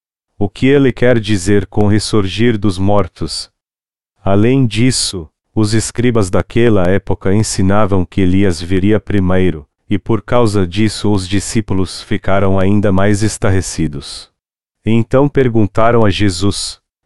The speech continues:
"Por que dizem os escribas que é necessário que Elias venha primeiro?" Então disse-lhes Jesus:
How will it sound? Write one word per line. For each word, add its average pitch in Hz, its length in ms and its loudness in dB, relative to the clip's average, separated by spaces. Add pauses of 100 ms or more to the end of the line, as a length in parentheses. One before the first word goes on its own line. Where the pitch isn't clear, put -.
(120)
"Por 107 160 0
que 120 200 -2
dizem 117 400 2
os 101 160 2
escribas 101 640 -2
que - 160 -2
é 98 80 2
necessário 98 840 0
que - 140 -4
Elias 90 580 0
venha 95 320 0
primeiro?" 90 640 0 (560)
Então 123 480 0
disse-lhes 107 640 0
Jesus: 92 720 -2